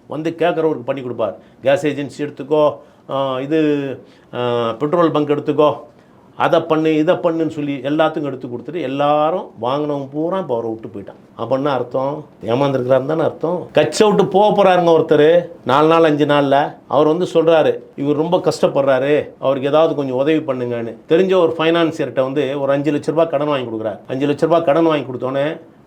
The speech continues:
வே-, அவ-, கடன் வாங்கினவர் தாம்பரத்துல தான் இருந்தார். அஞ்சு லட்ச ரூபாய் கடன் வாங்கி கொடுத்து நாலே நாள்ல இந்த சிபாரிசு பண்ணவர் அவனும் சேர்ந்து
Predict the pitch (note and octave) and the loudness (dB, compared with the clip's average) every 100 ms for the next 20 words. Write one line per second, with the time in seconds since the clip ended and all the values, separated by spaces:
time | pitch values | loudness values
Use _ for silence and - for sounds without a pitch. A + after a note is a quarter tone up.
0 | _ C3+ D3 B2+ C3+ C3 A#2 - C#3+ E3+ | _ 2 2 0 0 -2 -2 -2 0 2
1 | D#3+ E3+ E3+ E3 D#3+ E3 - D#3 E3+ D#3+ | 4 2 4 2 2 -6 -2 2 2 2
2 | D3+ C3+ C3+ B2 G#2+ - - _ _ _ | -2 -4 -6 -4 -8 -8 -18 _ _ _
3 | _ - C#3+ D#3+ D3+ E3 F3 F3 D3 E3 | _ -10 -4 -2 -2 0 -2 -2 -2 -2
4 | D3+ B2 B2 D3+ C#3 D3+ F3+ F3 C#3 A2+ | -2 -6 -10 -8 -2 2 2 2 0 -2
5 | A#2 C#3 - _ _ - C3 C3+ B2 - | -4 -6 -8 _ _ -14 -4 -2 -2 -6
6 | _ _ - D#3+ G3 G3 - E3 D#3+ F3 | _ _ -10 -2 0 0 -2 -4 -2 0
7 | D#3+ E3 D#3+ - G3 F3+ E3 | 0 0 -4 -2 -2 -2 -6